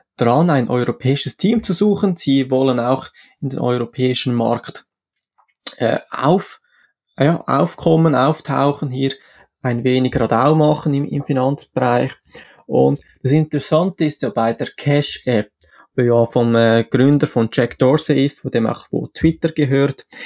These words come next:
Er hat eine Marke aufgebaut, wo eigentlich vom traditionellen Image komplett entfernt ist. Also man ist eigentlich eine, eine neue Art von Finanzen, ist eine, eine,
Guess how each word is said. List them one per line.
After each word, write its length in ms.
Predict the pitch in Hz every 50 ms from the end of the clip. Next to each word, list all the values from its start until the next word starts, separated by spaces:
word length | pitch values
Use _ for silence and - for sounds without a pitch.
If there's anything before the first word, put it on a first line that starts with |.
| - - - -
Er 100 | - 147
hat 120 | 160 180 185
eine 180 | 190 175 147
Marke 420 | 135 139 180 220 - - - 220 226
aufgebaut, 640 | 214 - - 202 185 170 160 165 170 175 - - - _ - - _ _ _ _
wo 300 | - 135 143 143 135 - -
eigentlich 280 | - 135 143 143 156 -
vom 200 | - 156 135 -
traditionellen 640 | 151 151 170 175 165 - - 165 165 160 156 156 -
Image 520 | - 151 160 160 160 156 - - - - _ _ _ _ - _ _ _
komplett 800 | - - 156 143 - - 151 143 165 214 226 214 - - - - _ _ _ _ _ _ _ _ _ _ _ _ _ - - - -
entfernt 640 | 135 117 107 - - 113 120 139 160 185 175 - -
ist. 320 | 175 170 185 175 - -
Also 160 | 147 135 -
man 200 | 135 131 127 127
ist 180 | 131 131 135 -
eigentlich 400 | 131 131 127 - - - - -
eine, 400 | 123 123 123 120 120 117 110 -
eine 220 | - 127 117 117
neue 300 | 113 120 135 165 185 185 156
Art 240 | 156 160 165 - -
von 160 | - 160 147
Finanzen, 540 | - 165 143 135 139 151 156 160 - 151 135
ist 180 | 120 - -
eine, 260 | 120 117 120 120 123 117 - _ - - - _ _
eine, 320 | - 117 117 117 117 120